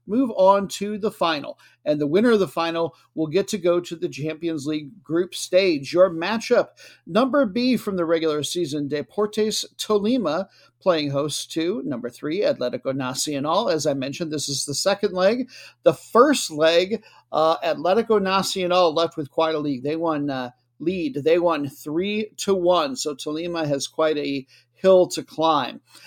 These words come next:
When they played earlier in the regular season, uh, Tolima did actually win nil one on the road. By the way, you can catch this if your, uh, satellite package runs deeply enough. It might be something to hear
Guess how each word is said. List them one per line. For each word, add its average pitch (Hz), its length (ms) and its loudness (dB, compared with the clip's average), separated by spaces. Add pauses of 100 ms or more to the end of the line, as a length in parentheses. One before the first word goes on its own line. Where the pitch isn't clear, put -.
(180)
When 180 140 4
they 185 120 2
played 247 420 2 (100)
earlier 214 400 4
in 180 60 2
the 160 100 2
regular 202 560 2
season, 147 640 -4
uh, 127 220 -2
Tolima 170 600 -2
did 160 280 0
actually 156 480 -2
win 147 460 -4
nil 147 460 0
one 165 260 2
on 151 280 -4
the 143 100 -4
road. 143 340 -6 (340)
By 202 120 4
the 190 80 4
way, 147 100 2
you 165 160 -4
can 214 160 -6
catch 208 400 -2
this 165 320 -2
if 156 160 -8
your, 156 220 -4
uh, 143 160 -4 (320)
satellite 262 520 2
package 190 440 0
runs 190 240 -2
deeply 185 360 -2
enough. 151 240 -4
It 135 60 -12
might 175 220 -4
be 185 80 -6
something 180 400 -4
to 156 80 -2
hear 175 380 2